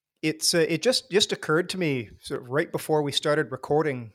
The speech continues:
that, uh, first of all, we, we need to, uh, maybe need to reevaluate the relative severity of our, uh, of our cuss words. Y-, the, uh, you know, we, we know,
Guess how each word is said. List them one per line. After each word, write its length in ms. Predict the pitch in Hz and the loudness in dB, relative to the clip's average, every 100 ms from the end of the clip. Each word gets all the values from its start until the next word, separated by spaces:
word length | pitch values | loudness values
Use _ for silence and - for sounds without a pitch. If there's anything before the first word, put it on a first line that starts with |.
| - | -14
that, 480 | 156 135 - - | -4 -4 -4 -4
uh, 220 | 151 131 120 - _ _ _ - - _ _ _ _ _ _ | 0 0 -2 -8 _ _ _ -20 -20 _ _ _ _ _ _
first 300 | - 214 247 | -2 2 2
of 80 | 165 | 2
all, 200 | 143 123 | 2 2
we, 240 | 123 156 - - _ _ - | 0 -2 -4 -14 _ _ -16
we 240 | 139 151 | -8 -4
need 240 | 165 170 | -4 -4
to, 320 | - 175 143 135 | -6 -4 0 0
uh, 240 | 127 120 - _ _ _ _ | 0 -4 -10 _ _ _ _
maybe 140 | 226 | 0
need 140 | 247 196 | 0 0
to 220 | 135 123 | -4 -10
reevaluate 1000 | 160 131 180 156 135 131 160 165 135 139 | -8 -2 0 0 2 0 0 0 -2 -4
the 100 | 123 | -6
relative 600 | 127 113 143 151 151 143 | -6 -2 0 0 -2 -2
severity 680 | - - 110 135 156 147 139 | -2 -2 -2 0 0 -2 -4
of 160 | 123 123 | -4 -4
our, 460 | 117 117 120 113 | -4 -6 -8 -10
uh, 40 | 110 - _ _ _ _ | -12 -18 _ _ _ _
of 80 | 139 | -2
our 100 | 120 | -2
cuss 380 | - 170 - 135 | -2 -2 -2 -4
words. 520 | 131 107 98 - - | -6 -4 -2 -2 -2
Y-, 180 | 196 147 | -12 -14
the, 320 | 131 131 127 | -10 -8 -4
uh, 40 | 127 | -4
you 140 | 131 | -4
know, 60 | 120 | -6
we, 200 | 123 135 | -4 -4
we 260 | - 143 147 | -4 -4 0
know, 480 | 160 170 156 131 | 2 4 4 0